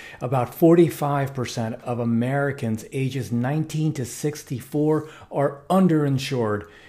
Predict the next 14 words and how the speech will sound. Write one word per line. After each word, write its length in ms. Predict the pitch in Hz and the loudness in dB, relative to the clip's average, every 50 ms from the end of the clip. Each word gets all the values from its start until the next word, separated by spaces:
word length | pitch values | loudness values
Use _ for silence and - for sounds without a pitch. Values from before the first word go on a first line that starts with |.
| - - - | -20 -10 -4
meaning 540 | 147 139 151 156 147 139 139 135 127 117 - | 0 2 4 4 4 4 4 2 2 0 0
their 400 | 131 151 165 165 165 165 - - | 2 4 6 4 4 2 -2 -6
out-of-pocket 840 | - 143 151 151 147 143 143 - - 147 143 143 - 139 127 120 - | -6 -4 -2 -2 -4 -4 -6 -8 -8 -6 -6 -6 -4 -4 -6 -6 -6
costs 520 | - - - 135 131 135 131 131 - - 135 | -10 -10 -6 -4 -2 -2 -2 -4 -6 -8 -8
are 60 | 113 | -8
so 460 | - - - - - - 175 175 165 | -6 -6 -8 -6 -4 -2 0 0 0
high, 580 | 143 - - - 143 139 139 127 117 110 110 - - - - - _ _ _ _ _ _ _ _ _ _ _ _ _ | -2 -4 -6 -6 -4 -2 -2 -2 -4 -4 -6 -10 -14 -20 -20 -20 _ _ _ _ _ _ _ _ _ _ _ _ _
they're 140 | - 135 131 | -4 -4 -2
just 400 | 127 - 180 160 - - - - | 0 0 0 0 0 -4 -10 -10
simply 400 | - - 160 156 135 135 131 156 | -4 -2 -2 -2 0 0 -2 -4
unaffordable. 880 | - - 135 131 123 110 - - 123 120 123 113 107 104 98 90 87 - _ _ _ _ _ _ _ _ _ _ _ _ _ - - - | -2 -2 -2 -2 -2 -2 -2 -2 0 0 0 0 -2 -6 -8 -10 -12 -16 _ _ _ _ _ _ _ _ _ _ _ _ _ -12 -2 2
Even 280 | 185 175 165 170 151 | 2 4 6 6 6
more 260 | 143 147 156 160 156 | 6 6 6 6 6
alarming, 540 | 151 147 151 156 156 160 165 165 165 165 156 | 4 4 4 2 2 2 2 0 0 -2 -4